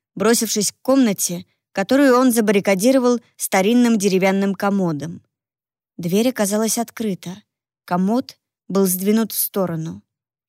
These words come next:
«Ривер!» крикнул Джеймс и, собрав силы в кулак, постарался как можно быстрее подняться в комнату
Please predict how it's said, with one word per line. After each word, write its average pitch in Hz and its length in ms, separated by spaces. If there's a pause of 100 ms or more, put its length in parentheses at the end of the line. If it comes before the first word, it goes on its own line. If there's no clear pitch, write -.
(520)
«Ривер!» 254 520 (400)
крикнул 214 400
Джеймс 240 560 (260)
и, 277 100
собрав 240 380
силы 247 240
в - 100
кулак, 226 420 (240)
постарался 240 520
как 214 160
можно 233 300
быстрее 247 440
подняться 214 520
в - 100
комнату 254 520